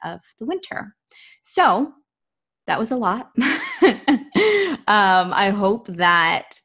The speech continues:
just giving you this breakdown, I think knowledge is, like, number one, right? Like, what are the actual phases? What, you know, what happens during these phases, and how can we honor ourselves during these phases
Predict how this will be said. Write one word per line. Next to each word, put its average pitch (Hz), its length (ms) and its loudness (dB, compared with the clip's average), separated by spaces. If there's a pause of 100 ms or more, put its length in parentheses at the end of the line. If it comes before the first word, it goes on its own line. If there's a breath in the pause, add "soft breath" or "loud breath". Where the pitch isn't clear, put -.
(120)
just 190 260 -6
giving 190 260 -2
you 185 300 -2
this 165 320 -6 (160)
breakdown, 165 640 -4 (800 loud breath)
I 190 80 -2
think 190 160 -2
knowledge 175 420 -2
is, 170 160 -6
like, 170 220 -6
number 165 260 -4
one, 156 220 -6
right? 165 520 -6
Like, 190 280 -8 (400)
what 175 320 -4
are 180 160 2
the 185 100 0
actual 180 400 -2
phases? 165 1040 -6 (120)
What, 170 440 -4 (140)
you 180 100 -8
know, 160 160 -6
what 160 460 -6
happens 175 480 -4
during 160 260 -6
these 160 240 -10
phases, 156 500 -6
and 165 100 -10
how 170 140 -4
can 165 220 -12
we 160 100 -10
honor 160 320 -4
ourselves 247 480 -4
during 240 160 -4
these 240 180 -4
phases 254 580 -6